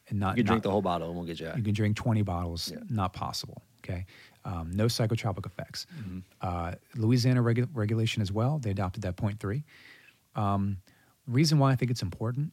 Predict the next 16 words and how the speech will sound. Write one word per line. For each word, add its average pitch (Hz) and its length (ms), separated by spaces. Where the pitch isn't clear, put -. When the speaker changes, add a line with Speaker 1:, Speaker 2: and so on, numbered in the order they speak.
Speaker 1:
is 98 180
because 104 500
the 98 160
hemp - 280
plant 107 400
and 107 120
the 101 60
cannabis 104 400
plant 90 360
have 104 200
a 117 40
very 101 220
synergistic 98 500
relationship, - 520
right? 104 140
Speaker 2:
Mm-hmm. 82 100